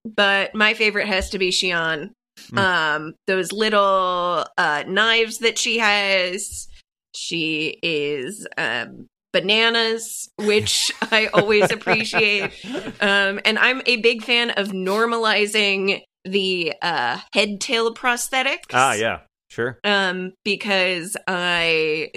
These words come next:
Speaker 1: the science has evolved somewhat. They still don't look perfect, but I think they look a lot better than they did in the prequels.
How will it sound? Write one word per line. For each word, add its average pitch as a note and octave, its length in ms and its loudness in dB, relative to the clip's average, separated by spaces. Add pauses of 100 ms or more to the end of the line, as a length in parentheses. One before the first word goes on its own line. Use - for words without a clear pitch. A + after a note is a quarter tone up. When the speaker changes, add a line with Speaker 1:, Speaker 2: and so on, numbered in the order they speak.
(160)
Speaker 1:
the F#3+ 160 -2
science A3 440 2
has G#3+ 240 0
evolved F#3+ 440 0
somewhat. F3 440 0
They A3 140 4
still A#3 240 0
don't G#3+ 220 0
look F#3 240 -4
perfect, D#3+ 480 -4
but D#3+ 140 -6
I F#3 60 0
think F#3 180 -6
they F3 140 0
look D#3+ 220 -4
a E3+ 60 -2
lot D#3+ 220 0
better F3 240 -2
than E3 240 -6
they E3 80 -4
did E3 220 -2
in F3 80 -4
the F#3+ 80 -8
prequels. G3+ 480 -8